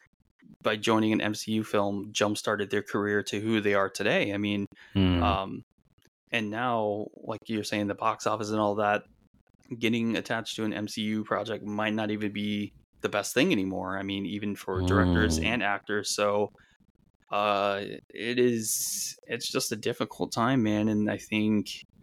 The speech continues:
Speaker 1: they're just doing too much or trying to do too much, and they just need to slow down 'cause they, when,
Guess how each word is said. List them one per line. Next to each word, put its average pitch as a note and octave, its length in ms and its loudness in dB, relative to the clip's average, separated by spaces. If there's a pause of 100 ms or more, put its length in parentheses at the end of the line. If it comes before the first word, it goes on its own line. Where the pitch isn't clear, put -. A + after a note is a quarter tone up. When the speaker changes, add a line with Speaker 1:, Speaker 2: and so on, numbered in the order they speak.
(500)
Speaker 1:
they're G#2 120 0
just A2 280 -2
doing G#2 240 2
too G#2 140 0
much G2+ 340 0
or F#2+ 60 -2
trying - 220 -4
to G#2 60 -2
do A#2 180 -2
too C3+ 160 2
much, C#3 480 0
and G#2 460 -2 (760)
they - 80 -8
just A2+ 160 -4
need G#2 100 2
to G2+ 80 -2
slow G#2 220 0
down G#2+ 300 2
'cause G#2+ 200 2
they, A#2 480 2 (120)
when, A#2+ 220 0